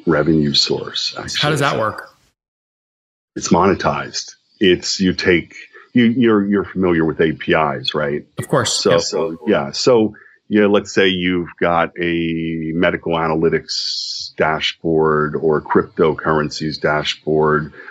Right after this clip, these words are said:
Speaker 1: or it's a banking app. Either way, you have people signing up for your thing with, um, a company domain. Now, in their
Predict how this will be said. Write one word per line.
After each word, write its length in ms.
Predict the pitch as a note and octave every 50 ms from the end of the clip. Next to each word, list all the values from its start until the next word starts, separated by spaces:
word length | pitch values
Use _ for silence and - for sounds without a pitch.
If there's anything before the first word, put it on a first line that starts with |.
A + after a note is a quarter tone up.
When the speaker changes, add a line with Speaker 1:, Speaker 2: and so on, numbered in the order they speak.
| - _ -
Speaker 1:
or 260 | G#2 G#2 G2+ G2 G2
it's 140 | G2+ G2 -
a 40 | G#2+
banking 580 | F2 E2+ E2 D#2+ F2 F#2 F2 - F2+ E2 E2 -
app. 360 | - E2 E2 E2 E2 E2 _ -
Either 260 | C3 A#2+ A2 A#2 A2
way, 280 | F#2 F2 F#2+ G2 F#2+
you 140 | F2 E2+ D#2+ -
have 260 | - F2 E2 - -
people 380 | - - C3+ C3 B2+ G#2+ F#2+
signing 580 | - - - - F#2+ F2+ F2+ F2 F2 E2 D#2 D#2+
up 200 | D2+ D2+ - - - - - _ _ _ _
for 160 | - - F2
your 300 | D#2+ E2+ F#2+ G2 F#2+ G2 - -
thing 460 | F#2 E2 D#2 D2+ D2+ D2 C#2+ C#2 - _ _ _ _ _ _ _ _ -
with, 340 | - F#2 F#2+ F2 E2+ D#2+ - _ - - - -
um, 580 | E2 D#2+ D#2 D#2 D#2 D2+ D2+ D2+ D2+ D2 C#2+
a 100 | C#2 C#2
company 560 | - - A2+ G#2 F2 - F2 E2+ D2+ C#2 C2+ - _ _ _
domain. 640 | - F#2 E2 D#2+ D#2+ D2+ D2 C#2+ C2+ B1+ A#1+ A#1 - _ _ _ _ _ _ _ _ _ _ _ _ _ _ _ _ _ _ _ _ - - _ _ _ _ _ _ - - - - -
Now, 220 | - C#3 C3+ C#3+ -
in 160 | F3+ E3 E3
their 180 | D#3 D3+ C3+